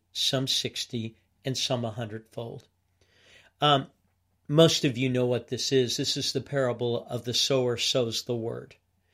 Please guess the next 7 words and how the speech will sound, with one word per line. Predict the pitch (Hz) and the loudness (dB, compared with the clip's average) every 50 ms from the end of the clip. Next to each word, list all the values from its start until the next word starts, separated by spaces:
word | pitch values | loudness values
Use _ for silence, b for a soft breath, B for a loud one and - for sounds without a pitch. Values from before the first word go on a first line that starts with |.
| b b b b b | b b b b b
The | - 180 | 4 4
interesting | 202 196 - 247 220 - - - 170 143 | 4 4 2 0 -2 0 0 0 0 -2
thing | - - 156 143 139 139 | 0 0 0 0 0 0
about | 127 110 120 113 110 - - | 0 0 0 -2 -2 -4 -6
this | - 120 113 107 - - | -6 -6 -6 -4 -4 -4
is | 131 120 107 - | -4 -4 -4 -6
that | - 127 123 117 - - | -4 -4 -4 -4 -4 -10